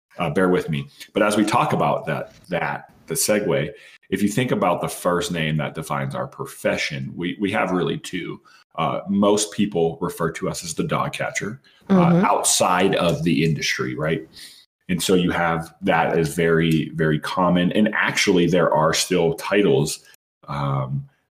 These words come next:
Speaker 1: titles as the dog catcher, right? And so there are people that even get voted in as the dog catcher to this day. And then the, the other one that goes with it is animal control officer. And I think a lot of people in the profession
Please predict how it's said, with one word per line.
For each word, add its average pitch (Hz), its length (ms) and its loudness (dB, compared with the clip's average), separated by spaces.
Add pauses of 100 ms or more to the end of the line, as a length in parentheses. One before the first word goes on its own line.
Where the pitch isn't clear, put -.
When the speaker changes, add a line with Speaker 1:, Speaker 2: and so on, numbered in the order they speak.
Speaker 1:
titles 90 340 2
as 90 360 0
the 82 120 4
dog 73 340 2
catcher, - 420 -4
right? 78 440 0
And 80 120 -2
so 76 560 2 (160)
there 82 220 2
are 78 100 0
people 82 260 0
that 78 180 4
even 76 200 2
get 76 200 0
voted 76 340 2
in 92 220 2
as 69 260 0
the - 80 -2
dog 65 300 -4
catcher - 480 -4 (600)
to 98 140 4
this 78 240 4
day. 73 500 0 (880)
And 104 160 6
then 110 140 8
the, 110 200 8
the 107 180 6
other 117 160 4
one 82 140 4
that 80 140 0
goes 78 220 0
with 82 160 0
it 104 80 2
is 104 140 4
animal 110 420 2
control 76 540 2
officer. 67 600 -2 (280)
And 95 120 2
I 101 60 2
think 123 380 0 (100)
a 92 80 2
lot 95 420 4
of - 120 -2
people - 400 0
in 90 100 4
the 82 80 2
profession 82 840 0